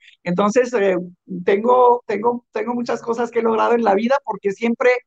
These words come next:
crecí en una familia donde nos empujaron y nos enseñaron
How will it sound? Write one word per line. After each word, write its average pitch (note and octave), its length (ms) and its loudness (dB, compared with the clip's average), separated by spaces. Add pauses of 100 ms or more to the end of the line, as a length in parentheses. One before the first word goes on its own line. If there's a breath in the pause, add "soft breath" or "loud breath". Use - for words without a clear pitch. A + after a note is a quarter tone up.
(360)
crecí G3+ 320 4
en A#3+ 80 6
una B3+ 180 -2
familia A#3 440 0
donde G3 340 2
nos G3 200 -4
empujaron G#3 600 0
y - 60 -4
nos F#3+ 160 -4
enseñaron G#3 560 2